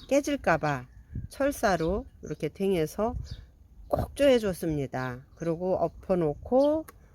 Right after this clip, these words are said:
나서, 어, 세면못과 망치로 살살살 두드리면서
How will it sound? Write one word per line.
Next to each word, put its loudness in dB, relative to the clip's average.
나서, 2
어, -4
세면못과 2
망치로 -4
살살살 -2
두드리면서 -2